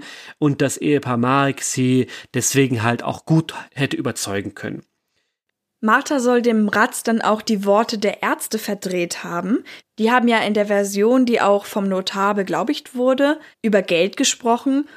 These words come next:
Speaker 2: und das Originalzitat soll gewesen sein, „Es werde etwas dabei herausschauen“, was ja aber nicht zwingend auf eine Bestechung durch die Versicherungsgesellschaft hindeutet.
Speaker 1: Und auch in einem ganz anderen Kontext ja gefallen sein kann. Nicht? Die können sich auch über irgendetwas unterhalten haben.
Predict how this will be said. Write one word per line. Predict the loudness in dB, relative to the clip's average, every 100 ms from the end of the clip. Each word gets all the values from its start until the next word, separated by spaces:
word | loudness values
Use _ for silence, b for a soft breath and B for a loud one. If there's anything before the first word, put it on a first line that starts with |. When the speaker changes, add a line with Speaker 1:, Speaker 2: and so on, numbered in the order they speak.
| B
Speaker 2:
und | -2
das | -2 0
Originalzitat | -2 0 0 2 2 2 -4 0 -2 0
soll | 0
gewesen | 0 0 -2 -2 -4
sein, | 0 0 0 -4 B B
„Es | -8 -2
werde | 2 4 4 2
etwas | -2 -2 -2
dabei | -2 -2 -2
herausschauen“, | 0 -2 2 2 2 -2 -2 -4 -6 -10 _ _ _
was | -4 0
ja | 2
aber | 4
nicht | 2 -2
zwingend | 0 4 4 2 0 -14 _ _ _ _ -8
auf | -4
eine | 0 0 0
Bestechung | 0 2 0 2 0
durch | 0 -2
die | -4
Versicherungsgesellschaft | -4 -2 0 0 -2 -4 -2 0 0 -2 -4 -8 -16 _ _ _
hindeutet. | 0 2 2 0 -4 -8 -12 _ _ _ -2
Speaker 1:
Und | 0 0
auch | 0
in | 0
einem | 2
ganz | 2 0
anderen | 0 2 2
Kontext | 2 4 2 0
ja | -2
gefallen | -2 0 0 0
sein | -2 -4
kann. | -6 -8 -6 0
Nicht? | 0 0
Die |
können | 0 2
sich | 2
auch | 2
über | 2 6
irgendetwas | 6 6 2 0
unterhalten | -2 0 2 0 0 0
haben. | 0 -2